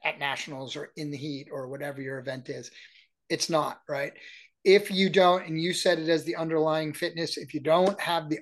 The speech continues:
underlying training principles in place, if you haven't been consistent, if you don't have a good training rhythm, if you haven't been progressing your training, heat training is not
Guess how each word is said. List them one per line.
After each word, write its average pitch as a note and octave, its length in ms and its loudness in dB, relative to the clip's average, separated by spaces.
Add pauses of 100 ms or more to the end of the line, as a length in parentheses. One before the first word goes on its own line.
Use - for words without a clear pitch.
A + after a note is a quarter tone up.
underlying D#3+ 580 2
training D#3 440 -4
principles D#3+ 520 2
in D#3 60 -4
place, D#3 320 2
if - 80 -18
you - 120 -16
haven't D3+ 280 -2
been D#3 140 0
consistent, C#3+ 680 -6
if - 160 -18
you B2+ 140 -18
don't D#3 240 0
have D#3+ 120 -2
a C#3+ 60 2
good D3 180 0
training D3 360 -4
rhythm, C#3 300 -6 (280)
if B2+ 100 -12
you - 60 -10
haven't D#3 300 -4
been D#3 160 -2
progressing D#3 480 0
your C#3+ 100 -4
training, D#3+ 460 -4 (360)
heat F3+ 240 -4
training E3 380 2
is C#3+ 180 0
not C#3 380 -4